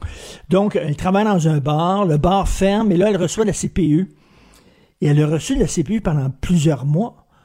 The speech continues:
Pendant plusieurs mois. Et elle me dit cette semaine, parce qu'elle recommence à travailler aujourd'hui dans une job que, qui a rapport avec, euh,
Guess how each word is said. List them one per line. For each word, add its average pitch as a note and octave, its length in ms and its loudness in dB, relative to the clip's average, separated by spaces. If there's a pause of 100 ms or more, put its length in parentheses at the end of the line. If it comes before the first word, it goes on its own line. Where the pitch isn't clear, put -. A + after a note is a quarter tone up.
(160)
Pendant D3+ 200 -2
plusieurs F#3 320 2
mois. G3+ 160 -2
Et F3 120 0
elle E3+ 120 4
me E3+ 120 4
dit F#3+ 180 -4
cette - 220 -4
semaine, F3 260 0
parce F3 160 -6
qu'elle - 100 -10
recommence G#3 400 -2
à F#3+ 40 -8
travailler F3 280 0
aujourd'hui D#3+ 600 -2
dans E3 140 -2
une C3+ 220 0
job F3 300 0
que, C3+ 240 -4
qui D#3 160 -4
a C#3+ 40 0
rapport E3+ 560 -2
avec, C3+ 300 -4
euh, C3 140 -2